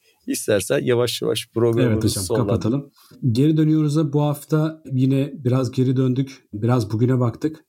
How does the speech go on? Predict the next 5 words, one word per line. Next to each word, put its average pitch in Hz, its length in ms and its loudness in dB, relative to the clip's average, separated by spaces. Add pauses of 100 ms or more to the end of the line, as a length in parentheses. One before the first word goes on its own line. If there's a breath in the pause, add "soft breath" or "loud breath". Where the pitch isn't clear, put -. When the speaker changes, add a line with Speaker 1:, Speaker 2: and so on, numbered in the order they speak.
Speaker 2:
Dilden 120 380 2
bahsettik. 113 680 -4
Kıymetli 113 680 0 (240)
dostum 107 540 0 (160)
Töre'yle. 110 520 2